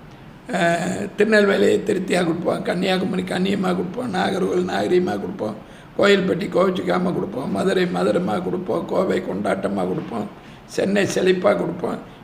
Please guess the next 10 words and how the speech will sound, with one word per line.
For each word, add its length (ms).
இப்படி 220
ஒவ்வொரு 480
ஊருக்கும் 340
சொல்லி, 320
சொல்லி 300
சர்வீஸ் 420
பண்ணேன். 360
அதிகபட்சமா 840
கோவப்பட 480
மாட்டேன். 480